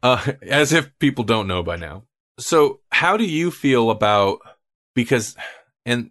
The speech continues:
you know, this has kinda happened before, but at least this time, in terms of the T V series, at least this time,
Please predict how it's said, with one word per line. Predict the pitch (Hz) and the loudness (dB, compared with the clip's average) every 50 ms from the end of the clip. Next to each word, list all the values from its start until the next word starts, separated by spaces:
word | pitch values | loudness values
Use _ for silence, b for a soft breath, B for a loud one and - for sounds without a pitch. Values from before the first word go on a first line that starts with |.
| _ | _
you | - 135 131 127 | -8 -4 -2 -2
know, | 123 117 | -2 -2
this | 113 139 147 143 | -2 -4 -6 -8
has | 135 123 | -8 -12
kinda | - - 143 135 135 | -8 -6 -4 -4 -2
happened | 139 143 135 139 131 117 | -2 -2 -4 -4 -6 -6
before, | 113 110 - - 110 110 113 117 110 | -6 -6 -4 -2 -2 0 0 0 0
but | 107 110 101 80 | 0 0 -2 -2
at | 73 107 107 101 | -2 -6 -4 -2
least | 117 120 117 - - | -2 -4 -4 -4 -6
this | 113 120 120 | -6 -6 -6
time, | - - - 120 120 120 120 120 117 - _ _ _ _ _ - | -6 -4 -2 -2 -2 -2 -2 -4 -6 -10 _ _ _ _ _ -4
in | 123 120 | -4 -4
terms | 107 - 135 123 117 117 | -2 -2 -2 -2 -2 -2
of | 123 113 | -4 -4
the | 107 110 | -4 -6
T | - - 120 110 | -6 -4 -4 -4
V | 107 104 | -4 -4
series, | 98 - - 101 98 95 92 92 92 - | -8 -6 -4 -4 -2 -2 -2 -4 -6 -8
at | 98 98 | -12 -10
least | 98 107 110 - - | -8 -8 -8 -6 -6
this | 110 104 - | -6 -6 -6
time, | - - 107 101 104 104 101 104 | -6 -6 -4 -4 -4 -4 -6 -8